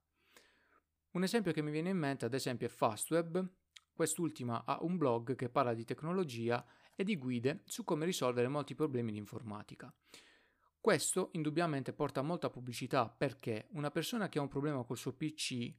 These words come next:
cerca su Google come risolverlo e riesce a farlo grazie alla guida trovata, eh, all'interno del blog di Fastweb, che ha quindi lasciato nel cliente un buon ricordo e che comunque ha fatto entrare all'interno del suo sito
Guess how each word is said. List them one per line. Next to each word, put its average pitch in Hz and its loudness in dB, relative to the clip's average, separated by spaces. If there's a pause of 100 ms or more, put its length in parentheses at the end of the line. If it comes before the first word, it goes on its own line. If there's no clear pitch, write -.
cerca 196 -2
su 139 -4
Google 151 2
come 160 2
risolverlo 131 0 (300)
e - -2
riesce 208 2
a 208 4
farlo 131 2 (420)
grazie 170 2
alla 151 6
guida 135 2
trovata, 120 4
eh, 135 -4
all'interno 120 0
del 120 4
blog 113 0
di 110 -2
Fastweb, - -6 (920)
che - 0
ha 247 2
quindi 165 2
lasciato 143 2
nel 123 -2
cliente 120 0
un 120 0
buon 123 2
ricordo 110 -2
e 190 -4
che 220 -8
comunque 160 0
ha 156 0
fatto 151 -2
entrare 117 -2
all'interno 139 -2
del 127 -2
suo 214 -4
sito 147 -2